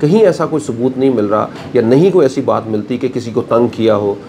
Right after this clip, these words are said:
किसी के साथ कोई झगड़ा, दंगा फसाद किया हो, आते जाते किसी को अंदर गाड़ी मारी हो, रोका हो किसी को,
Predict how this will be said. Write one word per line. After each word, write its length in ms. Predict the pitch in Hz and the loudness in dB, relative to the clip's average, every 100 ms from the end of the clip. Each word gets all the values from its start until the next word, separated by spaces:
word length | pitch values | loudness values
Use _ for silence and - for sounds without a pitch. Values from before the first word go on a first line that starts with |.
| - - | -16 -6
किसी 240 | 127 127 123 | -2 0 0
के 80 | 110 | 0
साथ 200 | 113 110 | -2 -2
कोई 180 | - | -2
झगड़ा, 540 | - - 92 120 113 98 | -4 -4 -4 -2 0 0
दंगा 360 | 92 117 120 | 0 2 0
फसाद 420 | 110 104 104 110 - | 0 -2 -2 -2 0
किया 160 | 107 | 0
हो, 140 | 104 110 | 2 2
आते 320 | 113 117 123 | 0 2 2
जाते 300 | 110 107 110 | 2 0 -2
किसी 260 | 110 104 107 | -2 -4 0
को 80 | |
अंदर 220 | 110 101 107 | 0 2 0
गाड़ी 300 | 107 117 120 | 2 2 2
मारी 260 | 104 101 | 0 2
हो, 140 | 101 110 | 2 4
रोका 260 | 123 151 | 2 2
हो 160 | 131 113 | 2 2
किसी 240 | 113 | -2
को, 80 | 104 | -10